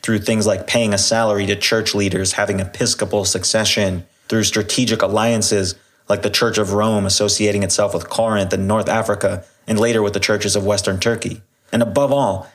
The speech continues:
even in a late document like Barnabas, that even many conservative Christians have agreed is late, around one thirty, we still see that the traditions in the background of Jesus are very far from being based on something like reliable oral tradition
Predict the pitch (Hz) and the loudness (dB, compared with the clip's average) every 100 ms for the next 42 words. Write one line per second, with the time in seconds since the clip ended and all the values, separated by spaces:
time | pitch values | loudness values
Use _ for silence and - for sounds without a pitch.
0 | - 135 143 160 127 107 113 120 117 110 | -4 0 2 4 4 4 2 2 0 0
1 | 110 107 101 98 101 104 98 - - 113 | 0 0 0 0 0 0 0 0 0 0
2 | 139 139 123 120 120 104 - 120 110 92 | 0 2 2 0 0 0 2 2 0 0
3 | 98 95 101 98 101 - 95 - 127 131 | -2 -2 -2 0 0 -2 -6 -2 0 2
4 | 120 101 92 95 95 95 _ _ - 107 | 2 2 0 0 -2 -4 _ _ -2 0
5 | 104 107 117 110 117 101 95 - _ _ | 2 0 0 0 0 0 -4 -8 _ _
6 | - 131 139 - 139 135 - 131 113 101 | 0 2 2 2 2 2 2 2 2 0
7 | 104 101 113 117 101 98 95 104 107 104 | -2 0 0 2 0 0 0 0 2 0
8 | 95 107 101 104 - 95 92 117 113 104 | 0 0 0 0 0 0 2 2 0 0
9 | 107 101 104 101 98 92 101 98 98 95 | 2 2 0 0 0 2 0 2 0 0
10 | - 95 98 95 92 - _ - 98 101 | -2 -2 -2 0 -2 -8 _ -4 0 2
11 | 107 107 110 - 101 101 98 101 98 - | 2 2 2 2 2 2 0 0 0 -2
12 | 101 | -4